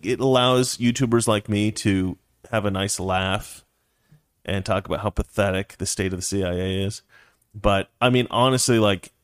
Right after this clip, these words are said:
this, they did not do themselves any, any favors by putting this out. This is,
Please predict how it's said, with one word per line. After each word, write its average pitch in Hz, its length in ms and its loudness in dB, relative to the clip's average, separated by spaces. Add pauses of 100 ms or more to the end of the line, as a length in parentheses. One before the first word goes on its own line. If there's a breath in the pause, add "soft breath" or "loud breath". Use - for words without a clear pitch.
(120)
this, 127 280 0
they 143 160 2
did 117 200 0
not 110 260 0
do 120 80 -2
themselves 95 420 -2
any, 87 360 -6 (1120)
any 101 160 -4
favors 90 460 0
by 85 120 -6
putting 87 280 -4
this 78 180 -6
out. 73 200 -8
This 120 180 -4
is, 104 160 -4